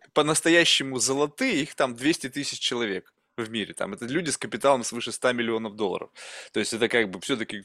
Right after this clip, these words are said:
вот оно где-то там. И, и среди них это люди, условно, если так рассмотреть как бы цивилизацию, вот всё наше человечество, это такой длинный поезд – да, где в самом начале, уже в будущем, условно,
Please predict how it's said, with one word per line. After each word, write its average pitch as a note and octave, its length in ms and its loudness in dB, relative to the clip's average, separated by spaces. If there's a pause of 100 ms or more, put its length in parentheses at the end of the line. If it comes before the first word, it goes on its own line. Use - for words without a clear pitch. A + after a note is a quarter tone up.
вот A2+ 180 -2
оно F2+ 160 -8
где-то F#2+ 300 -6
там. G2+ 240 -2 (480)
И, F3+ 160 2 (160)
и F#3+ 320 0 (160)
среди E3 420 0
них C4 460 -2 (640)
это E3+ 380 6
люди, A3 280 0
условно, E3 360 2
если D#3 260 0
так D3+ 180 0
рассмотреть D#3 500 -2
как C3 120 -2
бы C3 80 -2
цивилизацию, D3+ 760 2
вот A#2+ 140 -2
всё E3 160 2
наше C#3 200 4
человечество, C3+ 480 0
это C3+ 120 2
такой D3 220 2
длинный E3+ 480 -2
поезд – - 680 -2 (640)
да, C#3+ 340 6
где C3+ 360 4
в C#3 120 -8
самом D#3+ 380 4
начале, D3 420 4
уже C#3+ 240 2
в A#2+ 140 -6
будущем, B2+ 680 0
условно, G#2 520 -2